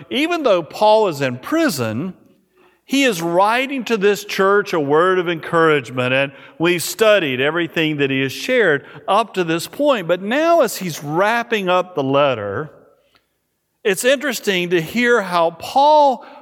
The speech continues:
bookends this letter. At the beginning of it,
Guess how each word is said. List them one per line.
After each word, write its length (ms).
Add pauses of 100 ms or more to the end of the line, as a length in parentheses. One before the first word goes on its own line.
(120)
bookends 920
this 240
letter. 460 (1300)
At 200
the 80
beginning 520
of 220
it, 420